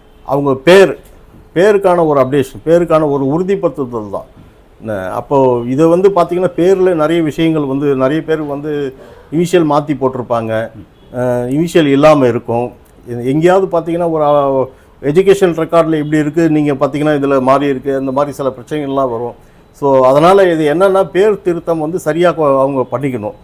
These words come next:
அதுக்கான அவ-, உரிய ஆவணங்களை கொடுக்கணும். பெரும்பாலும் டென்த்து முடிச்சிருந்தாங்கன்னா, அந்த டென்த்து மார்க் ஷீட் இப்போ வர்றதெல்லாம் பார்த்தீங்கன்னா, ஃபோட்டோவோட வரும். ஐ டி, அதுவே ஒரு ஐ டி ப்ரூஃப் தான்.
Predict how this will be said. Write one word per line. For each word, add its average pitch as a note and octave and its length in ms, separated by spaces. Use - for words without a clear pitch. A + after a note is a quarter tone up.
அதுக்கான E3 280
அவ-, D3 380
உரிய F#3+ 340
ஆவணங்களை F3 500
கொடுக்கணும். B2+ 360
பெரும்பாலும் E3+ 420
டென்த்து A3 300
முடிச்சிருந்தாங்கன்னா, D#3+ 540
அந்த E3+ 220
டென்த்து F3+ 360
மார்க் E3 300
ஷீட் D3 140
இப்போ D3 400
வர்றதெல்லாம் D3+ 380
பார்த்தீங்கன்னா, D#3+ 340
ஃபோட்டோவோட F#3 480
வரும். G#2 200
ஐ E3+ 160
டி, G3 120
அதுவே E3 300
ஒரு G#3 140
ஐ E3 140
டி F3+ 80
ப்ரூஃப் D3+ 340
தான். A2+ 200